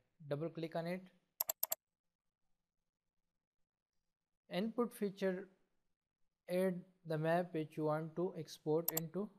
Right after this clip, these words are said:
AutoCAD software. Here you can select the output type, that in which version of AutoCAD software you want to export the map. Here select version.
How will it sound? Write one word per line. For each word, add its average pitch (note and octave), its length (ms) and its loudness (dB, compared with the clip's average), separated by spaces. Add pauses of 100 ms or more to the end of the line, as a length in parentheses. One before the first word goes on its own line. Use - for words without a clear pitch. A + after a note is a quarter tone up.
AutoCAD C3 560 0
software. C3 540 -4 (3000)
Here F3 320 2 (120)
you E3+ 360 0
can E3 200 2
select E3 540 2 (880)
the D#3 100 -6
output F3 600 2
type, D3+ 320 4 (580)
that D3 200 0 (120)
in D3+ 220 -2
which F#3+ 260 2 (180)
version F3+ 380 6 (100)
of D#3 180 -2 (380)
AutoCAD D3+ 480 0
software E3+ 600 2
you D#3+ 140 0
want D#3 300 0
to F#3 200 -2
export C#3 540 -4
the B2+ 100 0
map. B2+ 320 -4 (440)
Here D3 120 -6
select D#3 380 -2
version. D#3+ 480 0